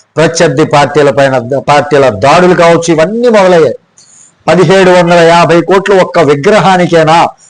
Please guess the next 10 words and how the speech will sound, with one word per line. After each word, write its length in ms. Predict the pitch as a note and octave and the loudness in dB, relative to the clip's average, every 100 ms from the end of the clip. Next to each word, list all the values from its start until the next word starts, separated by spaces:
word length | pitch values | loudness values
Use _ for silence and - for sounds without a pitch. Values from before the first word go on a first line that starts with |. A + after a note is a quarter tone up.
| - | -4
ఆ 60 | C#3+ | -2
డబ్బుతో 420 | B2+ A#2 E3+ F3+ | 0 -2 0 0
మెడికల్ 460 | C#3 C#3 D3+ G3 F#3 | 0 0 0 0 2
కాలేజీలు 500 | F#3+ F#3 E3 E3+ D#3+ | 2 2 2 0 0
కట్టొచ్చు 400 | D3+ D#3 A#2+ C3+ | 0 -2 -2 -2
కదా, 340 | B2+ D3 D3+ - _ C3+ | 0 0 0 -4 _ -2
ఆ 100 | D3 | 0
డబ్బుతో 440 | C#3+ C#3+ D3+ E3 | 0 -2 -2 -2
ప్రభుత్వ 460 | A#2+ C#3 D#3+ F3 F3+ | 0 0 0 0 -2
ప్రాధాన్యతలు 880 | - D#3 E3 F3+ F3 E3+ F3 E3+ | 0 0 0 0 0 0 0 0